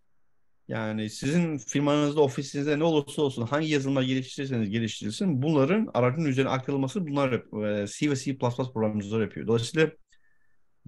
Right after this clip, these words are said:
bu arkadaşlar her zaman büyük bir ihtiyaç olu-, o-, oluyor burada. E, ve bunlar mesela, e,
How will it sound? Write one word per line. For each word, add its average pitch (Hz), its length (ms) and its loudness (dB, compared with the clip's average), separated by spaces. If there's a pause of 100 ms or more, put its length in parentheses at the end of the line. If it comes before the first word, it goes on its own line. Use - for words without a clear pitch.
bu 139 140 6
arkadaşlar 151 460 2
her 160 140 4
zaman 143 280 0
büyük 147 220 -10
bir 139 80 0
ihtiyaç 139 300 0
olu-, 113 360 2
o-, 107 340 0
oluyor 113 240 4
burada. 85 360 -4 (220)
E, - 60 -8 (1040)
ve 139 200 6
bunlar 160 280 6
mesela, 151 760 4
e, - 40 -2